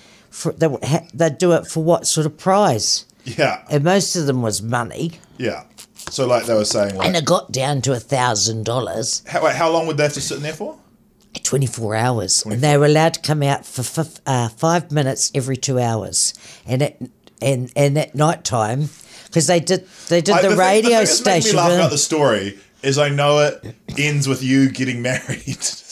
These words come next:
Speaker 2: If you don't wa-, if you don't mind me asking for two seconds, um, what, uh, did you like this guy? You're in a relationship with this guy, he's a good guy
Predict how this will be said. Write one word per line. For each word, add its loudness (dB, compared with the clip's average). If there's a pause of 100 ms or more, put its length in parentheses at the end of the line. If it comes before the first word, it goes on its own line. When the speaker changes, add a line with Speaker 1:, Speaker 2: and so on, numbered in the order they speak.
(320)
Speaker 2:
If -8
you 0
don't 0
wa-, 4
if -2
you -4
don't 0
mind 0
me 0
asking 0
for -10
two -4
seconds, -8
um, 0
what, 0
uh, 2
did -8
you -2
like 2
this -6
guy? 0 (400)
You're -2
in -2
a -2
relationship 0
with -12
this -8
guy, 0
he's -2
a -10
good -8
guy 0